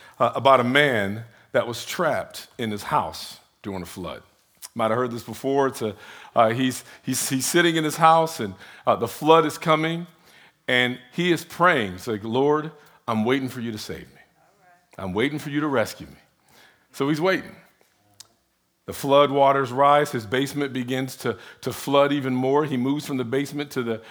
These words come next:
or from the first floor to the second floor, and, and, and a boat comes by, and he says, "Nope,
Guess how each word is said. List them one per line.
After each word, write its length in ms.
or 80
from 140
the 80
first 280
floor 220
to 40
the 80
second 360
floor, 260
and, 100
and, 100
and 160
a 40
boat 380
comes 300
by, 420
and 120
he 80
says, 240
"Nope, 340